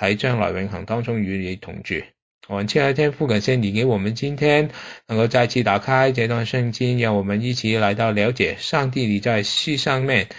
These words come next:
怎麼樣來到帶領我們走面前的道路，使我們在這個地上面依然能夠做見證，是主你的見證，同時讓人知道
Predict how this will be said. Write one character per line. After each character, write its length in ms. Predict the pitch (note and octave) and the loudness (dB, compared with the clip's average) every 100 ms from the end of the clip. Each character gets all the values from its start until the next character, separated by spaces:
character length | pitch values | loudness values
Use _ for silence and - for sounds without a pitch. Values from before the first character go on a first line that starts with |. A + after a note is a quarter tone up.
| - - - | -16 -18 -16
怎 120 | - F#2 | -8 -2
麼 100 | A#2 | 2
樣 260 | A#2 A2 | 4 4
來 140 | G2 G2 | 2 2
到 120 | G#2+ | 2
帶 160 | A2 | 2
領 140 | G#2+ G#2 | 2 2
我 160 | F2 | 0
們 220 | F2 F#2+ G#2 | -2 -2 0
走 200 | F#2+ G#2 | 0 0
面 300 | B2 C#3 A2+ | 0 0 0
前 180 | G2 | 0
的 100 | G#2 | 0
道 240 | G2+ G#2 G2+ | 2 2 2
路， 280 | G2 F2 - - - | 2 -2 -6 -20 -12
使 140 | - D#3 | 0 2
我 160 | A2+ | 4
們 160 | G2 B2 | 2 0
在 200 | B2+ A2 | 0 0
這 120 | B2 | 2
個 120 | C3 | 0
地 260 | B2 D#3 C#3 | -2 -4 -4
上 260 | D#3 C3+ | 0 2
面 240 | C#3 B2 - - _ - | 4 0 0 -10 _ -12
依 180 | C3+ A#2 | -4 0
然 160 | G#2 | 2
能 180 | A2+ F#2 | 0 -4
夠 220 | G#2 G#2+ | 0 0
做 260 | G#2 C#3 B2 | 2 2 2
見 300 | - B2 A2 | 2 2 2
證， 200 | A#2+ G2+ - _ _ | 0 0 -6 _ _
是 220 | - D3 C3 | -6 -4 -2
主 200 | C3+ G3+ | 2 4
你 160 | A#2 | 2
的 60 | F#2+ | 0
見 260 | C3+ B2 | 2 2
證， 200 | B2 A2+ - - - - | 4 0 -2 -18 -20 -10
同 220 | A2+ B2 | -4 -2
時 200 | B2+ A#2+ | 0 2
讓 300 | B2+ A2+ G#2 | 4 2 0
人 320 | F#2+ F#2+ A#2+ | 0 0 -2
知 160 | B2+ D#3+ | -2 0
道 300 | D3 B2 - | 2 2 0